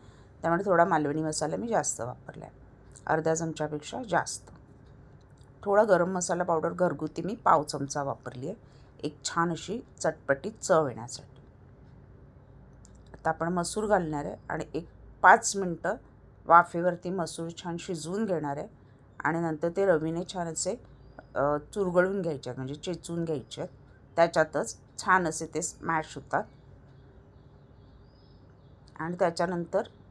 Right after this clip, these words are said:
आपलं वाटण छान उकळी आल्यावर चवीनुसार अजून मीठ चेक करून आणि त्याच्यानं वाटणात आपण थोडं मीठ घातलं आहे. वरून गार्निशिंग कोथिंबीर की आपली मसूरची झणझणीत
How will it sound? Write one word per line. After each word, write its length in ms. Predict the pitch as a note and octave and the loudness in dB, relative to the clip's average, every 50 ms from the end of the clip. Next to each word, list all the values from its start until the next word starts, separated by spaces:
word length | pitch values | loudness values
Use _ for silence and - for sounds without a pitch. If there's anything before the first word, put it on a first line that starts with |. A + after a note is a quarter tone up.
| - - | -8 -4
आपलं 320 | - D3 - - E3+ F3 | -4 -4 -2 2 2 6
वाटण 420 | F3 F3 E3 C#3 - - C#3+ G3 C4+ - - - - - - - - - - - - - - - - | 10 10 10 10 8 2 -4 -4 -4 -6 -12 -18 -20 -20 -20 -20 -20 -20 -20 -20 -20 -20 -14 -2 4
छान 180 | G#3 G3+ G3 | 4 4 6
उकळी 300 | F#3+ E3 E3+ - F3+ F3 | 4 2 -2 -2 0 2
आल्यावर 280 | E3+ D#3+ E3+ E3 E3 F#3 | 2 2 2 0 -2 -2
चवीनुसार 600 | F3+ - F#3 D#3+ D#3 E3+ E3+ E3 E3+ - F3 E3+ | -2 -2 -2 -2 -2 -2 -4 -4 -4 -4 -4 -4
अजून 260 | E3 D#3+ E3+ E3 E3 E3 - - - | -4 -4 -6 -6 -8 -8 -10 -10 -8
मीठ 520 | F3 F3 D#3 D3 - - - - - - - | -4 -2 -2 -2 -4 -6 -14 -20 -16 -10 -6
चेक 180 | D#3+ C#3+ - - - - | -6 -6 -6 -8 -6 -4
करून 260 | D3+ C#3 C#3 D3+ G3+ A3+ - - - - - - - - - - - - - - - - - - - | -2 -2 -2 -4 -8 -10 -16 -20 -20 -20 -20 -20 -20 -20 -20 -20 -20 -20 -20 -20 -20 -20 -20 -12 -6
आणि 520 | - D#3 D#3 D#3+ D#3+ E3 F3 F#3 G3+ G#3+ A3 - - | -4 -2 -2 -2 -2 -2 -2 -2 -4 -6 -6 -4 -2
त्याच्यानं 400 | E3 D#3 D#3 D#3 D#3 E3 D3+ D#3 | -2 -2 0 -2 -2 0 2 4
वाटणात 400 | D#3+ D#3+ D#3+ - - F3 F3 F3 | 4 4 4 2 -4 -4 -2 -2
आपण 160 | E3+ F3+ F3+ F3 | -2 -2 -2 -2
थोडं 200 | F3+ F3+ F3 F3 | -2 0 0 0
मीठ 200 | F3 E3 E3 E3 | -2 -2 -6 -6
घातलं 400 | D#3+ D#3+ C#3+ - - - - - | -8 -8 -8 -10 -12 -14 -18 -18
आहे. 120 | - - - - - - - - - - - | -18 -18 -20 -20 -20 -20 -20 -20 -20 -6 -2
वरून 260 | D#3 E3 E3+ F3+ F3+ | 0 2 2 2 2
गार्निशिंग 560 | F3+ F3 D#3+ D#3 D#3 D3+ D3+ D3 - F3 F3 F3 | 4 6 6 6 4 2 -2 -2 -4 -6 -6 -4
कोथिंबीर 540 | E3+ D#3+ D3+ D3+ - D3+ D#3 D#3 D#3+ F3+ - - - - - - - - - - - - | -6 -8 -8 -4 -4 -4 -4 -4 -4 -6 -8 -10 -16 -20 -20 -20 -20 -20 -20 -16 -4 2
की 80 | F3+ | 2
आपली 280 | F3+ F3 - F3+ F#3 G3 | 2 2 2 -2 -2 -2
मसूरची 720 | F#3 F3 D#3+ D#3 - - F3 F3 F3+ F3 - - F#3 G3 | 0 -2 -2 -4 -6 -6 -6 -6 -6 -8 -10 -8 -6 -6
झणझणीत 880 | F#3+ D#3+ D#3 - F#3 F#3 F3 D3+ C3+ C3+ C#3 D3+ E3+ E3+ E3+ D#3+ D#3+ F#3+ | -6 -6 -8 -6 -4 -2 0 0 -2 -2 -2 -2 0 0 0 0 -2 -4